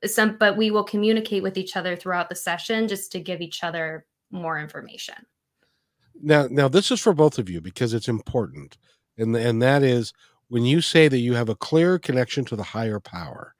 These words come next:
Speaker 2: what does that feel like? What is that? Uh, how does that manifest itself?
Speaker 1: Mm-hmm.
Speaker 2: And how do you know that that's the case?
Speaker 1: Sure, I guess I can start. Um, well, for me, I,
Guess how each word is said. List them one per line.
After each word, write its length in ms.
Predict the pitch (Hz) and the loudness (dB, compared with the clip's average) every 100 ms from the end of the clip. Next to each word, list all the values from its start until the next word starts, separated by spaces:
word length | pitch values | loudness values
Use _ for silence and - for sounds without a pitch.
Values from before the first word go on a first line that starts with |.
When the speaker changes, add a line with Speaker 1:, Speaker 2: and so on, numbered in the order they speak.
| _ _ _ _ | _ _ _ _
Speaker 2:
what 160 | 110 143 | 0 0
does 120 | 151 | 2
that 180 | 143 110 | 2 0
feel 300 | - 165 180 | 2 2 4
like? 300 | 151 147 - | 2 0 0
What 100 | 120 | -2
is 120 | 95 | 0
that? 200 | 107 85 _ _ - | -4 -6 _ _ -16
Uh, 200 | - - 95 98 90 92 104 - | -14 -14 -14 -14 -10 -10 -10 -4
how 160 | 135 | 6
does 120 | 143 117 | 6 8
that 140 | 80 | 4
manifest 640 | 98 113 143 143 151 - | 4 6 6 8 6 6
itself? 500 | 160 - 165 165 160 _ - - | 2 4 6 6 2 _ -20 -10
Speaker 1:
Mm-hmm. 140 | 202 185 | -4 2
Speaker 2:
And 140 | 120 | 2
how 200 | 107 165 | 4 4
do 80 | 160 | 6
you 120 | 151 | 8
know 300 | 139 143 143 | 10 12 12
that 160 | 131 110 | 10 8
that's 280 | 120 - - | 4 2 -2
the 140 | 104 | -4
case? 520 | - 95 - - - _ _ _ _ _ _ _ _ _ _ - | -2 -4 -4 -12 -16 _ _ _ _ _ _ _ _ _ _ -14
Speaker 1:
Sure, 320 | - 240 208 | -4 2 2
I 100 | 196 | 2
guess 240 | 208 208 | 0 -2
I 60 | 214 | -4
can 220 | 214 196 | -4 -6
start. 560 | 190 - 196 180 175 - | -6 -4 0 0 0 0
Um, 360 | 202 190 185 196 | 0 2 0 0
well, 120 | 214 | -2
for 140 | 214 220 | 0 2
me, 200 | 226 233 | 4 4
I, 400 | 214 202 190 | 4 2 -2